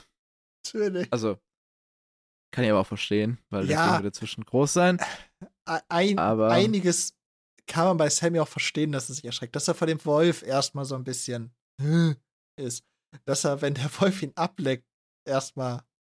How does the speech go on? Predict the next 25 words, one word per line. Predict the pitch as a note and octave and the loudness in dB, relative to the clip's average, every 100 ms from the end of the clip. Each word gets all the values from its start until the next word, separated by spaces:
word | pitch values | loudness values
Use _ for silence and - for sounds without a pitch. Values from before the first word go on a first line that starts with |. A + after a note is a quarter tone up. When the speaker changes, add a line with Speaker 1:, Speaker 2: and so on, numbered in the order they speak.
| _ _ _ _ - | _ _ _ _ -8
Speaker 1:
sich | C#3+ | -4
Speaker 2:
Ja. | E3+ | -2
Speaker 1:
erschreckt. | - B2 A#2+ _ _ _ - _ | -2 -4 -6 _ _ _ -20 _
Alles | D#3+ F3+ F#3 | 2 2 2
verständlich, | F#3+ E3 - D3+ - C#3+ B2+ | 0 -4 -4 -6 -6 -4 0
aber | D3 D3 | 2 2
in | D#3 | 2
der | D#3 | 0
Masse | D3+ E3 - F#3 | 2 0 2 0
ist | D3+ D3 | 0 -2
es | D3+ - | -2 -2
schon | D#3+ D3+ D3+ | -2 -2 -4
ein | A#2+ B2+ B2 C#3+ _ _ _ _ _ _ G3 | -8 -8 -8 -12 _ _ _ _ _ _ -10
sehr | F3+ D3+ | -2 -2
eindeutiges | C3+ C#3 D3+ D#3+ - D3+ - - - | 0 0 2 2 0 -6 -6 -10 -8
Bild. | A#2+ B2 - - _ _ _ - | -8 -6 -6 -6 _ _ _ -4
Speaker 2:
Ja, | A#2+ | 0
ja, | A2 G2+ | 2 0
klar, | B2+ A2 | 0 0
in | |
der | G2+ | 0
Masse | G#2 - | -2 -6
auf | E2 | -12
jeden | E2+ F#2 | -12 -14
Fall. | - | -18